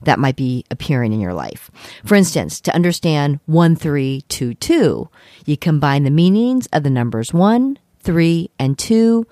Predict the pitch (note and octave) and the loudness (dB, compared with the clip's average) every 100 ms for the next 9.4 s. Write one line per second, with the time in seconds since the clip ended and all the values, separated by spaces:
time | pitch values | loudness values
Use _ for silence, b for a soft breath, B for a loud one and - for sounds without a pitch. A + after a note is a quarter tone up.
0 | B B _ - D3 F3 D3+ E3+ D3 D3 | B B _ -2 0 0 0 0 0 0
1 | F3 - D#3+ D3 D3 C#3 B2 B2 G3 G#3 | 0 0 0 0 -2 -2 -4 -2 0 2
2 | D#3 A#2 C3+ b b - D#3+ - F3 D3+ | 0 -2 -6 b b -4 -4 0 2 4
3 | D#3 D3+ D3 D3+ - _ - - A#2 A#2 | 4 4 2 0 -4 _ -6 -4 -4 -4
4 | C#3+ F#3+ A3+ - b b b - E3 C#3 | -2 -2 -2 -8 b b b -6 -2 -2
5 | C3 E3 G3+ A3 F#3+ G2+ B2+ b b - | 0 2 2 2 0 -2 -8 b b -10
6 | - - D#3 D3+ C#3+ - D#3+ D#3 E3+ E3+ | -6 0 2 2 2 0 2 4 2 0
7 | B2 A#2+ E3 F3+ E3+ F3 E3+ F3 E3 - | -4 -4 -4 -2 -2 -2 -2 -4 -4 -4
8 | C3 - - E3 - - D3+ D3+ C#3+ D3 | -6 -4 -2 0 -2 -4 -4 -2 -4 -2
9 | E3 - E3+ E3 | -2 -2 0 0